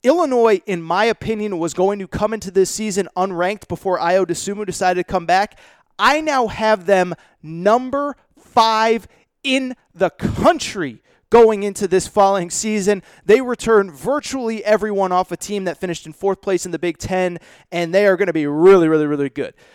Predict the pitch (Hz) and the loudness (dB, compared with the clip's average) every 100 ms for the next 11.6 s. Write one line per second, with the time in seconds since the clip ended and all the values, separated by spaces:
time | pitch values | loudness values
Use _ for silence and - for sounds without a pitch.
0 | _ - - - - 269 302 311 285 262 | _ -10 -10 -2 2 4 2 0 -2 0
1 | 233 220 220 139 - - 269 302 269 254 | 0 0 -6 -6 -8 -8 -4 -4 -2 -4
2 | 190 202 196 - 170 143 156 - 294 262 | -2 0 0 0 -6 -6 -6 -4 -4 0
3 | 254 233 214 202 185 165 139 101 - _ | -2 0 0 2 0 -2 -8 -8 -20 _
4 | _ _ 214 - 233 226 196 175 190 254 | _ _ 0 6 6 6 4 0 -2 2
5 | 294 294 - 220 254 269 269 - - 254 | 2 0 0 4 4 2 -6 -8 -8 -6
6 | 226 180 165 185 185 185 196 - 190 220 | -4 -4 -2 -2 2 2 2 0 -2 0
7 | 262 180 262 247 233 233 214 196 190 - | 0 -2 -4 0 -2 -2 -2 -2 -2 2
8 | 202 226 269 247 233 233 - 208 190 185 | 2 2 -4 -4 -6 -8 -4 -4 -2 -4
9 | 170 214 226 233 170 139 127 - _ _ | -2 -2 -2 0 0 0 -4 -10 _ _
10 | _ 175 226 208 202 180 151 151 190 226 | _ 2 4 6 4 4 0 -12 2 6
11 | 294 339 233 147 - | 6 4 2 0 -4